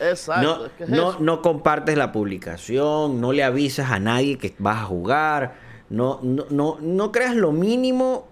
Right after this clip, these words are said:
Speaker 2: de condiciones para que alguien se interese en ti. O sea,
Speaker 1: Claro.
Speaker 2: no, mira, por lo menos te lo digo porque a mí me llegó una gente de telecomunicaciones
Speaker 1: Ok.
Speaker 2: y me reuní con ellos porque obviamente estábamos negociando para, para, para los eventos que estamos montando.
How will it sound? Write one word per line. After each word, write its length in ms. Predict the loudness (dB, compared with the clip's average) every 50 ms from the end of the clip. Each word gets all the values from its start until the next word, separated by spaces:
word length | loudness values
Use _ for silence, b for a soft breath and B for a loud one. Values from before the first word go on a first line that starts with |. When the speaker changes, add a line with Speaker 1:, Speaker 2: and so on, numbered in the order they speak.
| -14
Speaker 2:
de 220 | -6 -2 -2 0 2
condiciones 760 | 2 0 0 0 -2 -4 -4 -2 -2 0 0 0 -2 -2 -4 -6 -8 -2
para 340 | 0 0 2 2 0 -2 -2
que 160 | -2 0 0 2
alguien 320 | 2 0 -2 -4 -6 -4
se 80 | -4 -2
interese 540 | -2 0 2 2 2 2 2 2 2 0 0
en 160 | 0 0 -2
ti. 340 | 0 0 0 0 0 -2 -4 B B B B B
O 40 | B
sea, 280 | 2 2 2 0 -4 -12 -20 -12 -6
Speaker 1:
Claro. 360 | -4 -2 -2 -2 -4 -8 -14 -18 -18 -8
Speaker 2:
no, 240 | -4 -4 -4 -2 -2
mira, 380 | 0 0 0 0 0 -2 -6 -12 -20 -20 -20 -20 -20 -20 -20 -20 -20 -6 -2
por 120 | 0 0
lo 60 | 2 2
menos 280 | 2 2 0 0 -2 -4 -10 -14 -4 0
te 100 | 0 2
lo 100 | 4 2
digo 200 | 2 2 2 0
porque 320 | 0 2 2 0 0 -2 -4 -18 -20 -20 -20 -20 -20 -20 -20 -20 -12 -4
a 60 | -2 0
mí 60 | 2
me 80 | 2 2
llegó 320 | 2 2 2 2 2 2
una 640 | 0 0 2 2 2 2 2 2 2 2 2 0 2
gente 240 | 0 0 0 0 0
de 80 | 0
telecomunicaciones 880 | 0 0 0 0 0 -2 -4 -2 -2 -2 -2 -2 0 0 -2 -2 -2 -6 -10 -14 -20 -20 -20 -20 -20 -20 -20 -20 -20 -20 -20 -20 -20 -20 _
Speaker 1:
Ok. 180 | -20 -18 -10 -4 -2
Speaker 2:
y 60 | 0
me 140 | 2 2 2
reuní 280 | 2 2 2 2 0 2
con 160 | 0 0 2
ellos 180 | 2 0 0 0
porque 200 | 0 -2 0 2
obviamente 340 | 2 2 2 0 0 -2 -2
estábamos 340 | 0 0 0 0 0 -2 -2
negociando 480 | -2 -2 -2 -2 -4 -4 -4 -4 -2
para, 300 | -2 0 0 0 -2 -2 -4
para, 200 | -4 -4 -4 -4
para 180 | -4 -4 -4
los 100 | -4 -4
eventos 280 | -4 -4 -4 -4 -4 -4
que 60 | -4
estamos 220 | -2 -2 -2 -2 -2
montando. 440 | -4 -4 -2 -2 -4 -4 -4 -8